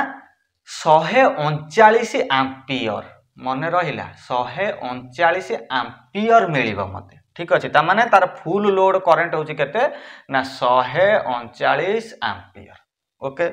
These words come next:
ବରାବର। ତାମାନେ ମୋତେ ଏଠି କେତେ ମିଳିବ? ଶହେ,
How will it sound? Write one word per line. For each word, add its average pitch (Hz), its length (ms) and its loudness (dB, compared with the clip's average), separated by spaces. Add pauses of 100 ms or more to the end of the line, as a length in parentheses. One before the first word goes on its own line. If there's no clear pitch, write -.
(140)
ବରାବର। 160 420 4 (460)
ତାମାନେ 156 320 2
ମୋତେ 151 360 -2
ଏଠି 170 200 -6
କେତେ 147 320 2
ମିଳିବ? 185 340 0 (800)
ଶହେ, 127 680 -2